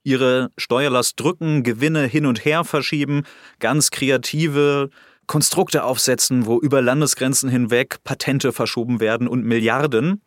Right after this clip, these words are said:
Das ist viel Geld und immer mehr Politiker und Politikerinnen sind der Meinung, dass man da vielleicht mal ein bisschen was einsammeln sollte. Und jetzt haben sich hundertdreißig Länder zusammengeschlossen und das ist schon eine Initiative, wie es sie noch nie gab.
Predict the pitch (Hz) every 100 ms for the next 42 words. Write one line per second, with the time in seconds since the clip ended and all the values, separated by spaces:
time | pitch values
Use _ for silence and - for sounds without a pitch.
0 | - - - - - - _ - 123 135
1 | 165 175 - - - - - 156 135 139
2 | 170 220 - - _ - 143 151 151 -
3 | - _ _ _ - 156 165 156 151 151
4 | 165 170 165 151 139 143 139 143 131 151
5 | 143 143 139 135 139 143 143 135 117 120
6 | 123 117 113 120 - 120 117 - 117 113
7 | 127 123 - 160 147 104 104 101 107 117
8 | 160 123 117 - 131 113 - 160 165 110
9 | 120 127 - 117 123 127 120 107 110 151
10 | 151 - 151 147 170 175 - 123 123 123
11 | - 127 - 135 127 131 127 - 113 135
12 | 131 123 117 117 123 120 117 120 120 113
13 | 104 90 -